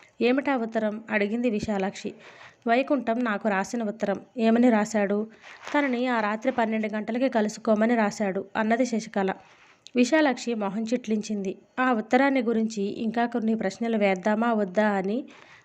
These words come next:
నాలుగు క్షణాలు ఆలోచించి, "సరే." "ఇన్స్‌పెక్టర్ ఆ ఉప్ప-, ఉత్తరం చూపించగానే నువ్వేమన్నావు?" అడిగింది.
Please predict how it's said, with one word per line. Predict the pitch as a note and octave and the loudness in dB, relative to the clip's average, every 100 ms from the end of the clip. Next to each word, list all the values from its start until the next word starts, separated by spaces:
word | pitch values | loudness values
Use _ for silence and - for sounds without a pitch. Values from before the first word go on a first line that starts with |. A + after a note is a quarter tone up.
| - | -4
నాలుగు | C4+ D4 C#4 B3+ | 0 2 2 -2
క్షణాలు | B3+ G#3+ A3 B3+ | -2 0 2 2
ఆలోచించి, | A#3 G#3+ A3+ A#3 A3 G#3+ G3 G#3+ | 2 2 0 -4 -4 -2 -2 -4
"సరే." | - G3+ G3+ - - - - - | 0 0 0 -4 -20 -20 -10 2
"ఇన్స్‌పెక్టర్ | C#4 C#4 E4+ E4 E4+ E4+ | 2 4 2 4 2 2
ఆ | A#3 | -4
ఉప్ప-, | G#3+ - A#3 A#3+ | -4 -2 0 -2
ఉత్తరం | A#3+ C4 C#4 | -2 0 2
చూపించగానే | B3+ A#3 A#3 A#3 A3+ A3+ A#3+ B3 G#3+ | 2 2 2 2 4 4 4 2 0
నువ్వేమన్నావు?" | G#3 G3+ G#3 A3+ A#3 G#3+ G3+ G#3 A3 A#3 | 0 0 2 0 0 0 0 -2 -2 2
అడిగింది. | A3 G#3 G#3 G3 | 4 4 2 0